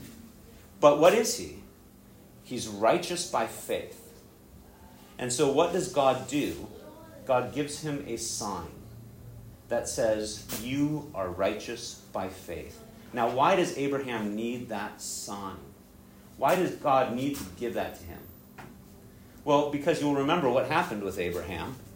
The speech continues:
is that Abraham had been given this promise by God, that one, that from his own seed, right, his own son, uh, through that seed, he would become the father of many nations,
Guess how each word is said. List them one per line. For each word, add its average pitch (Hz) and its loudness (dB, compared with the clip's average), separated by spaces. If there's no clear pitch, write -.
is 131 0
that 139 8
Abraham 160 6
had 120 2
been 117 0
given 160 4
this 147 4
promise 143 4
by 113 6
God, 107 4
that 113 10
one, 135 6
that 117 8
from 127 6
his 123 4
own 190 8
seed, - 0
right, 135 6
his 135 4
own 190 6
son, 92 0
uh, 117 0
through 196 -6
that 175 2
seed, 107 -2
he 180 -6
would 180 -2
become 120 -6
the 113 -4
father 113 -2
of 104 -6
many 151 -2
nations, - -10